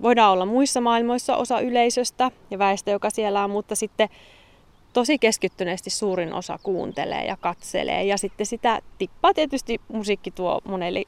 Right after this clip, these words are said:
linssiin, eli tuntuu, että se saavuttaa sillä lailla. Ja Teerijärvellä niin mahtava juttu oli se, että sieltä irtosi vielä tarinointiakin, että Trettiotaalet oli ollut tämä vanha rouva Kaarlevyyssä, oli ollut kolmipäiväisessä häissä ja sitä siinä sitten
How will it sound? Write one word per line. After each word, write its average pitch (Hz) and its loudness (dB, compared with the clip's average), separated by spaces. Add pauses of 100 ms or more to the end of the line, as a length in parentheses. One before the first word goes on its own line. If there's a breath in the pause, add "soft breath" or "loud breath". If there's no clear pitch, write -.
linssiin, 190 -6
eli - -2 (140)
tuntuu, 202 -2
että - -6
se 196 -6
saavuttaa 196 -4
sillä 226 -8
lailla. 214 -8 (640 loud breath)
Ja 208 8
Teerijärvellä 185 4
niin 185 -4 (260)
mahtava 185 -4
juttu 190 -6
oli 202 -2
se, 196 -4
että 190 -4
sieltä 196 -2
irtosi 196 -2 (140)
vielä 208 4
tarinointiakin, 202 2 (200)
että 185 -2 (520 loud breath)
Trettiotaalet 320 6
oli 240 6
ollut 226 4 (420 loud breath)
tämä 185 2
vanha 185 2
rouva - 2 (600)
Kaarlevyyssä, 220 6 (260 loud breath)
oli 190 -6
ollut 180 -4
kolmipäiväisessä 165 -2
häissä - -4
ja - -6
sitä 190 -8
siinä 190 -8
sitten - -16